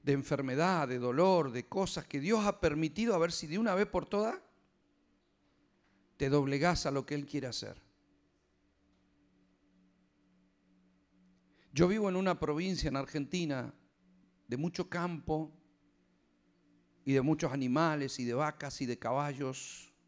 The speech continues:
Y hay caballos que son salvajes, que para domarlos les pegan y les pegan y les pegan y los lastiman, ¿eh?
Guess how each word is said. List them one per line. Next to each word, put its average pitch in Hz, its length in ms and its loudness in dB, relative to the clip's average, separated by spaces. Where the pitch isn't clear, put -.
Y 147 60 2
hay 170 80 6
caballos 214 420 2
que 160 120 -4
son 214 240 -4
salvajes, 180 640 -2
que 139 120 -4
para 143 200 0
domarlos 175 460 0
les 143 120 -2
pegan 170 500 0
y 131 80 -2
les - 140 -10
pegan 151 680 -2
y 127 100 -8
les 113 140 -6
pegan 143 460 -2
y 131 60 2
los 120 140 -2
lastiman, 160 520 -4
¿eh? 311 140 -6